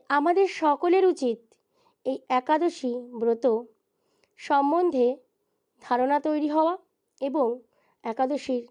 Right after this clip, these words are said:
ব্রত পালন করা। আশা করি সকলে এই ব্রত সম্বন্ধে কিছুটা বুঝতে পেরেছেন। আর ব্রতটি যারা করতে পারবেন না, অবশ্যই নিরামিষ আহার করুন এবং মন্ত্র পাঠ করুন,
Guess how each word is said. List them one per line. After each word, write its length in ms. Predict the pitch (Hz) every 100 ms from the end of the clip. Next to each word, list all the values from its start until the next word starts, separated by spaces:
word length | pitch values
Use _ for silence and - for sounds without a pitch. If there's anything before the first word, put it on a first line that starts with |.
| _
ব্রত 240 | 208 233 254
পালন 420 | 269 208 190 202
করা। 340 | 196 180 180 196 _ _ _ _ _ _ _ _ _ _ -
আশা 280 | 277 - 370
করি 380 | 392 277 247 262 _ _ _ _ _
সকলে 640 | - 302 302 349 254 254 - _ _ _ _ _
এই 140 | - 269
ব্রত 500 | 247 277 320 339 349
সম্বন্ধে 800 | - 262 254 294 339 269 208 226 _ _ _ _ _ _ -
কিছুটা 560 | 320 330 320 277 262 294 -
বুঝতে 360 | 262 277 - 311
পেরেছেন। 580 | 233 185 185 214 170 196 _ _ _ _ _ -
আর 240 | 202 190
ব্রতটি 440 | 214 262 320 302
যারা 220 | 339 330 320
করতে 340 | 311 269 349
পারবেন 400 | 302 240 240 269
না, 200 | 302 311
অবশ্যই 360 | 247 294 - 330
নিরামিষ 400 | 277 262 294 277
আহার 280 | 247 294
করুন 280 | 285 311 359 427
এবং 280 | 247 240 254
মন্ত্র 380 | 240 226 233 285
পাঠ 240 | 285 285
করুন, 280 | - 302 381